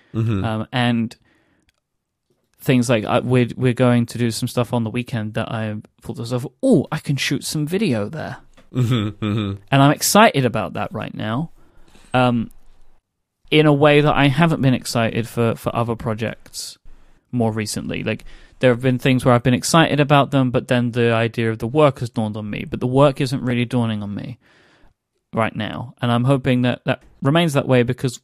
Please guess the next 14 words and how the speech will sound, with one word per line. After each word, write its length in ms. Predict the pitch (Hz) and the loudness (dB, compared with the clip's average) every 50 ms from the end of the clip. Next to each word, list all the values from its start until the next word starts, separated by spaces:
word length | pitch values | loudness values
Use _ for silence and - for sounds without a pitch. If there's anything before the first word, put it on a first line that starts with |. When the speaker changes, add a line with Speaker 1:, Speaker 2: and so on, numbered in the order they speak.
| - | -2
Speaker 2:
right 180 | - 131 135 - | 0 0 2 4
now 200 | 139 135 127 123 | 4 4 6 6
I 140 | 123 123 120 | 6 4 4
am 120 | 120 120 | 4 2
actually 360 | 123 - - - - 120 110 | 0 -2 -4 -4 -2 -2 0
enjoying 460 | 110 110 110 - 107 107 107 107 104 101 | 0 -2 -2 -2 -4 -4 -4 -4 -6 -6
the 80 | 98 | -8
work. 320 | 98 107 101 104 - - - | -8 -6 -6 -8 -8 -6 -8
Like, 220 | 107 104 - - _ _ _ _ _ _ - | -8 -8 -10 -18 _ _ _ _ _ _ -4
I'm 240 | 123 117 113 110 117 | -2 -2 0 2 2
really 240 | 117 117 113 110 | 2 2 2 2
enjoying 420 | 107 107 107 117 107 104 101 104 101 | 0 0 0 -2 -2 -2 -2 -4 -4
the 120 | 104 104 | -4 -4
edit. 280 | 101 104 107 104 - | -4 -4 -4 -6 -8